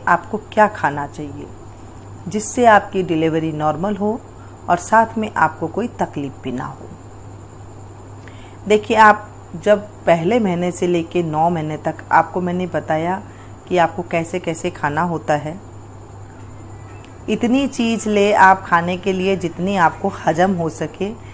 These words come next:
ये जानकारी होना बहुत ज़रूरी है। ऐसे नहीं कि प्रोटीन और प्रोटीन के पीछे हम जब पड़े रहेंगे तो वो भी ज़्यादा प्रोटीन भी हमें तकलीफ़ दे देता है।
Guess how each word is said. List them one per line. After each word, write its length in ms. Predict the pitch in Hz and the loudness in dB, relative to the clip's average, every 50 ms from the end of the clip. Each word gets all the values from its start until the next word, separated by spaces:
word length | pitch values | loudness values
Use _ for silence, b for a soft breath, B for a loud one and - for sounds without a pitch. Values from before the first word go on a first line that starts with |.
| B B B - 170 | B B B -2 2
ये 120 | 196 220 | 2 4
जानकारी 520 | 214 220 202 185 185 185 180 208 202 196 196 | 6 8 8 8 8 6 6 6 6 6 6
होना 220 | 196 190 196 190 185 | 2 2 4 4 4
बहुत 340 | 165 170 156 180 185 151 | 4 2 2 2 0 0
ज़रूरी 400 | - 165 156 156 165 165 160 175 | 0 -2 0 0 -2 -2 -2 -2
है। 60 | 196 185 | -2 0
ऐसे 340 | - 180 180 175 - 214 | 2 2 2 2 0 -2
नहीं 240 | 196 196 196 208 220 | -2 0 0 0 -2
कि 100 | 202 240 | -2 -4
प्रोटीन 580 | 208 - - 175 175 170 170 - 233 233 233 233 | -6 -2 2 2 2 2 2 0 0 2 2 2
और 80 | 220 208 | 2 0
प्रोटीन 520 | - - 175 170 165 170 - 214 214 214 | -2 0 0 0 0 0 -2 -2 -2 0
के 120 | 196 208 190 | -2 -2 -2
पीछे 440 | - 190 180 - - 190 190 185 185 B B B B B B B B | -2 -4 -4 -2 -2 -2 -2 -2 -4 B B B B B B B B
हम 140 | - 170 180 | 0 2 4
जब 200 | 175 208 202 202 | 4 4 4 4
पड़े 220 | 185 175 190 220 | 4 4 4 4
रहेंगे 380 | 233 214 196 196 202 190 175 180 | 4 4 4 2 2 2 2 0
तो 140 | 170 170 202 | 0 2 0
वो 180 | 202 190 190 196 | 0 2 0 0
भी 160 | 180 214 214 | 0 -2 -2
ज़्यादा 320 | 175 - 170 160 147 196 | 4 6 6 6 8 6
प्रोटीन 460 | 208 202 - 180 165 - - 175 175 175 | 4 4 2 -2 -2 -2 -4 -4 -2 -2
भी 100 | 180 165 | -4 -2
हमें 260 | 160 156 165 214 285 - | -2 -2 -2 -2 0 2
तकलीफ़ 420 | - 196 - - 170 165 156 - | 0 0 2 0 -2 -2 -2 -2
दे 100 | - 156 | -4 -4
देता 280 | 147 143 143 139 - - | -4 -4 -6 -4 -4 -4
है। 220 | - - - - | -4 -4 -6 -8